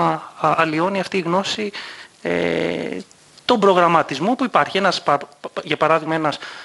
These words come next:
ε, ηλικιωμένος που έχει μολυνθεί, θα μολυνθεί, ε, θα μολυνθεί, θα, ε, εμβολιαστεί στη σειρά του, όπως προβλέπεται με βάση το σχέδιο του εμβολιασμού. Το ίδιο και οι υγειονομικοί και το ίδιο όλος ο κόσμος.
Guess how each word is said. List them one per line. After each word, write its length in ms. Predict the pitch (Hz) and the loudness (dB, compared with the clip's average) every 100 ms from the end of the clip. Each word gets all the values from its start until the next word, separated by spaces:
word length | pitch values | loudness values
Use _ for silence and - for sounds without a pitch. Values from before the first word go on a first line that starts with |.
| - - | -18 -4
ε, 340 | 143 120 90 - - | -2 0 -2 -6 -2
ηλικιωμένος 640 | 190 185 185 165 180 151 - | 0 2 4 4 4 2 0
που 160 | 165 | 4
έχει 240 | 196 202 165 | 4 4 0
μολυνθεί, 520 | 131 120 117 - 320 | -2 -4 -6 -4 -2
θα 200 | - 269 | 0 2
μολυνθεί, 440 | 220 160 139 320 302 294 - - | 2 2 0 -2 -2 -4 -6 0
ε, 140 | 170 | 0
θα 140 | 156 180 | 2 2
μολυνθεί, 340 | 156 151 240 | 2 -2 -4
θα, 520 | - 214 190 175 165 - - | 0 4 6 4 2 -6 -2
ε, 100 | 160 | 0
εμβολιαστεί 600 | 160 151 147 147 - 294 | 2 2 2 0 0 -2
στη 320 | - 208 185 | -2 0 0
σειρά 360 | 170 175 208 | 2 4 4
του, 100 | 254 226 | 2 -2
όπως 200 | 226 220 | -2 -4
προβλέπεται 480 | 160 165 220 233 208 | -2 -2 -2 -2 -2
με 100 | 170 | 0
βάση 260 | 196 202 | 0 0
το 60 | 180 | -6
σχέδιο 440 | - 185 185 185 175 - - - | -2 -2 0 0 -2 -10 -14 -2
του 80 | 175 | 0
εμβολιασμού. 540 | 165 165 151 135 120 - | 2 2 2 0 -4 0
Το 100 | 196 | 0
ίδιο 180 | 147 | 0
και 100 | 139 | -4
οι 40 | 143 | -4
υγειονομικοί 420 | 135 135 131 139 | -2 -2 -2 -4
και 140 | 220 202 | -4 -2
το 120 | 190 | 0
ίδιο 240 | 196 180 | 0 2
όλος 200 | 185 185 | 0 0
ο 60 | 175 | -2
κόσμος. 400 | - 139 117 | 2 0 0